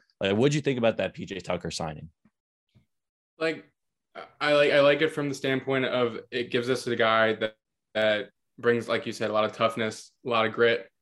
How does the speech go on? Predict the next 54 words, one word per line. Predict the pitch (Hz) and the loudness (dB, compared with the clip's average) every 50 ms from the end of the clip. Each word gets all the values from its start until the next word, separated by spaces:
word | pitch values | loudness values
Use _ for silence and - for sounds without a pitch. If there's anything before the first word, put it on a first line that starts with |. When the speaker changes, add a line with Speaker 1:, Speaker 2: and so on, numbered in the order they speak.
| _ _ | _ _
Speaker 2:
because | - 120 135 127 | -4 -2 0 0
I | 127 | 0
feel | 120 127 143 | 0 0 2
like | 135 131 | 2 2
there | 131 120 117 | 2 2 2
weren't | 123 120 120 | 2 2 2
a | |
lot | 117 113 110 | 2 0 0
of | 113 104 | 0 0
guys | 110 104 107 110 107 - | 0 0 0 -2 -4 -6
on | 110 110 | -8 -8
the | 107 101 | -8 -8
team | - - 107 101 101 | -8 -8 -8 -6 -6
this | 104 101 - - | -6 -8 -8 -6
year | 104 101 98 | -6 -6 -6
that | 98 101 101 98 | -4 -6 -6 -6
had | - 98 101 98 98 | -6 -6 -6 -6 -6
that, | 101 101 101 98 - - _ _ _ - | -6 -6 -6 -8 -10 -14 _ _ _ -10
um, | 117 104 98 95 110 113 - _ _ _ _ _ _ - - | -8 -8 -8 -8 -10 -14 -20 _ _ _ _ _ _ -18 -14
kinda, | 107 104 101 101 107 - _ _ _ _ _ _ _ _ _ _ _ _ - | -12 -10 -10 -10 -12 -16 _ _ _ _ _ _ _ _ _ _ _ _ -8
uh, | - 101 - - - - - _ _ _ _ _ _ _ _ _ _ _ _ _ _ _ _ _ _ _ - | -8 -8 -6 -8 -12 -16 -20 _ _ _ _ _ _ _ _ _ _ _ _ _ _ _ _ _ _ _ -4
aura | 131 131 127 113 107 | 0 2 2 2 2
about | 98 107 95 101 | 2 0 0 0
Speaker 1:
It, | - | -2
Speaker 2:
them. | - 95 - - - - - | -4 -6 -12 -12 -16 -10 -8
I, | - | -8
I | - | -4
Speaker 1:
it | - | 0
Speaker 2:
feel | - 131 | 0 0
Speaker 1:
felt | 127 - 170 170 175 | 2 4 4 6 6
like | 170 165 - | 4 4 2
Tobias | - - 143 123 120 131 143 147 147 151 147 - | 0 0 2 2 4 4 4 4 4 2 2 0
and | 131 110 | -2 -2
Tyrese | - 117 120 127 151 196 185 - - | 0 0 0 2 2 2 0 0 0
were | 127 | -2
the | 127 - | 0 2
only | - 139 147 147 147 143 | 2 0 2 2 0 2
guys | 143 147 160 175 156 147 | 2 4 4 4 4 2
that | 143 | 2
were | 139 139 | 0 2
willing | 139 139 143 139 135 | 2 0 0 0 -2
to | 139 | -4
go | 127 123 131 135 | -2 -2 0 0
down | 135 135 131 | 0 0 -2
in | 131 135 | -4 -6
the | 127 - | -8 -8
paint | - 147 165 170 | -8 -10 -8 -6
and | 139 135 | -2 0
actually | 135 135 131 117 135 127 | 2 4 4 2 2 2
Speaker 2:
Right, | 120 | 0
Speaker 1:
muscle | 117 123 135 131 - 151 | 0 0 0 0 0 0
Speaker 2:
right. | 131 - | 0 2
Speaker 1:
some | 139 131 123 | 0 -2 -2
dudes. | 120 143 165 180 135 92 82 - - - - | 0 2 4 4 2 0 -2 -6 -10 -12 -14